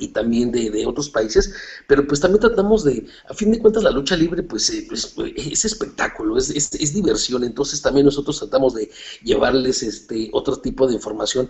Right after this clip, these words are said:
pues digamos, eh, un poco más amable, un poco más, eh, eh, para que la compartas, para que, para que te puedas reír un tanto. Entonces,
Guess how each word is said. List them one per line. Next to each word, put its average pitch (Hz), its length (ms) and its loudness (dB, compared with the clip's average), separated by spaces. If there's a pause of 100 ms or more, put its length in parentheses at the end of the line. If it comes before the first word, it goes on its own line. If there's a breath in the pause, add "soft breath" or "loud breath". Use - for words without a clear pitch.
(260 loud breath)
pues 147 220 2
digamos, 139 500 6
eh, 107 220 -2 (180 loud breath)
un 117 140 -8
poco 127 240 2
más 113 240 0
amable, 117 520 2
un 113 140 -6
poco 117 340 -4
más, 110 360 -2
eh, 110 240 -2 (240 loud breath)
eh, 113 320 -2
para - 200 0
que - 80 -4
la 107 140 -2
compartas, 110 580 0
para 104 240 -4
que, 107 280 -6
para 107 220 -6
que 110 80 -10
te 98 80 -18
puedas 120 320 -4
reír 117 280 -4
un 117 120 -4
tanto. 160 280 0
Entonces, 143 400 2